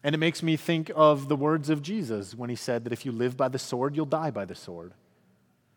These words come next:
With the measure you use, it will be measured against you. There's a sense in which Laban is getting what he deserves.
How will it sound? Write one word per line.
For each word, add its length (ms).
With 160
the 80
measure 360
you 160
use, 480
it 100
will 120
be 100
measured 380
against 400
you. 220
There's 140
a 80
sense 300
in 80
which 180
Laban 300
is 160
getting 340
what 120
he 200
deserves. 800